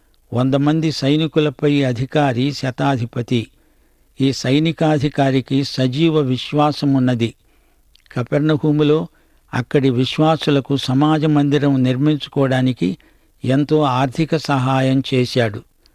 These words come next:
అతనికి అధికారముంది. తన క్రింద ఉన్న సైనికులలో ఎవనికైనా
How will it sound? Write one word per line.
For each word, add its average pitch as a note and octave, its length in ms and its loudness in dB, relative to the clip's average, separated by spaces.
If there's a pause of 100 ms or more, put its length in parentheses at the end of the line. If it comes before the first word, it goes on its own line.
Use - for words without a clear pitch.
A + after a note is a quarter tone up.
(400)
అతనికి C3 420 0
అధికారముంది. C#3+ 920 0 (560)
తన B2+ 140 2
క్రింద C#3+ 360 0
ఉన్న D#3 360 2
సైనికులలో D#3 880 2
ఎవనికైనా D3 800 2